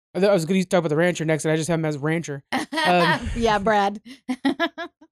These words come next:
Speaker 1: even Brad talks about how his father had passed away, not necessarily to covid, but they didn't say to what, but he died one week before coming out on the island.
Speaker 2: Yeah.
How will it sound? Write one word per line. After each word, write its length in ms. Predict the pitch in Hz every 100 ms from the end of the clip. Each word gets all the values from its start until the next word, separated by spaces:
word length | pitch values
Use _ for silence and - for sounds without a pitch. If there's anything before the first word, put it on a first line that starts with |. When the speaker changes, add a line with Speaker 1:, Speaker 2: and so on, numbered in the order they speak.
| _ _
Speaker 1:
even 220 | 208 226 196
Brad 220 | 202 202
talks 180 | 190 185
about 160 | 180
how 180 | 175 175
his 220 | 165 220
father 240 | - 170 165
had 140 | 165
passed 220 | 165 151
away, 180 | 160 160
not 140 | 196
necessarily 360 | 214 - 196 165
to 20 |
covid, 320 | 156 160 147
but 120 | 135 - 175
they 120 | 185
didn't 140 | 160 143
say 200 | 170 156 -
to 140 | 214
what, 260 | 180 143 - _ _ _
but 80 | 143
he 100 | 233
died 200 | 208 175
one 340 | 165 185 247 233
week 200 | 285 -
before 260 | 165 160
coming 240 | 147 151 143
out 140 | 139
on 80 | 143
the 80 | 139
island. 320 | 139 135 135
Speaker 2:
Yeah. 520 | 180 214 233 175 151